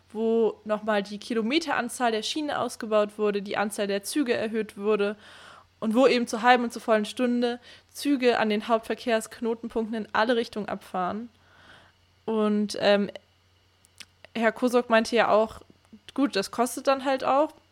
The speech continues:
In der Schweiz, ähm, investiert der Staat pro Kopf dreihundertfünfundsechzig Euro in den Schienenverkehr. In Deutschland sind es, äh, gerade mal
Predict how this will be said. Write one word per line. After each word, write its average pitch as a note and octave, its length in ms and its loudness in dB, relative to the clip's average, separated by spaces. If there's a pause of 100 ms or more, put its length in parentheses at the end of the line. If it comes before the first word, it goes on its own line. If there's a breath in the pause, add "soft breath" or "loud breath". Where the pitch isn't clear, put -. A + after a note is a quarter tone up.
(600)
In A3 100 -2
der A3 140 6
Schweiz, G#3+ 540 4
ähm, A3+ 340 0 (520 soft breath)
investiert A#3 800 -2 (340)
der A#3 120 2
Staat G#3+ 360 4
pro A#3+ 160 -4
Kopf - 400 -2
dreihundertfünfundsechzig B3+ 1300 0
Euro C4 320 2
in B3 120 -4
den A3+ 140 -2
Schienenverkehr. G#3+ 840 -4 (320 loud breath)
In G3+ 80 -6
Deutschland G#3+ 340 2
sind A3 220 -2
es, - 320 -14
äh, G3+ 260 -2
gerade G#3 420 0
mal G3+ 300 0